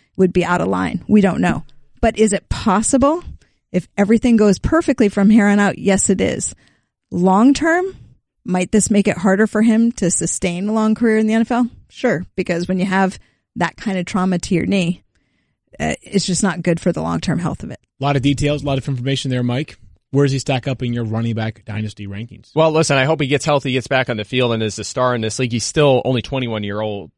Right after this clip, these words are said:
Speaker 3: twenty-one years old right now, so hopefully
Speaker 2: Young.
Speaker 3: there's a long, bright future there. I have him at R B twenty-two. I've been docking him throughout the season for the fact that he's out for the season and there's, you know, he's unproven in the N F L. I've taken a lot of heat for that ranking being kinda low on him, behind guys like Rashad Penny and Royce Freeman, these kinda guys.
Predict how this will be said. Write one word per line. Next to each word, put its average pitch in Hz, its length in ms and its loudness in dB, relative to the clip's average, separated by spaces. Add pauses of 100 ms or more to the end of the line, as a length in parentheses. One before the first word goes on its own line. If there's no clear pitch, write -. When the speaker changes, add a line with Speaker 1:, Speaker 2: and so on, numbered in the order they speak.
(180)
Speaker 3:
twenty-one 127 360 -2
years 104 180 -6
old 104 140 -6
right 110 180 0
now, 87 300 -2
so 95 440 -10 (340)
hopefully 123 240 -2
Speaker 2:
Young. 117 100 2
Speaker 3:
there's 113 120 2
a 113 60 2
long, 113 280 2
bright 113 220 0
future 113 320 -2
there. 110 120 4
I 117 100 2
have 147 100 0
him 160 80 0
at 147 60 2
R 147 120 2
B 139 120 -4
twenty-two. 131 600 -4 (240)
I've 123 120 0
been 123 140 0
docking 135 400 0
him 135 280 -2
throughout 117 320 0
the 110 80 -6
season 120 280 -4
for 113 100 -12
the 107 60 -10
fact 113 220 -2
that 117 80 -2
he's 113 220 -4
out 127 160 -2
for 156 120 -6
the 131 120 0
season 123 340 -4
and 110 140 -2
there's, 107 340 -4
you 104 60 -10
know, 101 80 -4
he's 101 140 -10
unproven 113 420 -8
in 110 80 -8
the 107 100 -6
N 104 100 -2
F 98 160 -4
L. 113 220 2 (400)
I've 165 140 0
taken 220 200 0
a 202 40 0
lot 180 120 0
of 147 60 -8
heat - 240 -16
for 175 140 -8
that 107 160 -2
ranking 113 380 -8
being 117 260 -8 (320)
kinda 185 180 0
low 170 320 2
on 127 140 0
him, 101 120 -2
behind 123 300 -2
guys 127 220 2
like 113 120 -2
Rashad 117 340 -2
Penny 123 240 -2
and 107 80 -4
Royce 113 200 -6
Freeman, 117 260 -12
these 113 140 -12
kinda 113 200 -8
guys. 107 320 -4